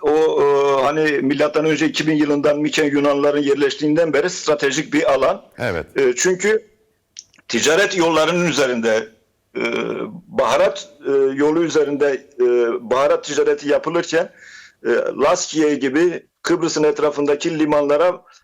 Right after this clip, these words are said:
Speaker 1: baharatlar aktıktan sonra Avrupa'ya, e, taşınıyor. Avrupa'nın varlıklı insanlarına taşınıyordu ki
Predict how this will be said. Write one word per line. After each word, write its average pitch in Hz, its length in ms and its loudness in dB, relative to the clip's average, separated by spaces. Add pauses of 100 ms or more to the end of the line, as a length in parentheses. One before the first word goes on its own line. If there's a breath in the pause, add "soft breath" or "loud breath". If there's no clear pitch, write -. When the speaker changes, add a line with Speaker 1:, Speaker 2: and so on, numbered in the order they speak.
Speaker 1:
baharatlar 131 960 0 (420)
aktıktan 147 540 -2
sonra 156 340 0
Avrupa'ya, 135 840 0
e, 113 540 0
taşınıyor. 123 500 0 (160)
Avrupa'nın 127 460 0
varlıklı 127 380 0
insanlarına 117 560 -2
taşınıyordu 117 480 -2
ki 160 280 -4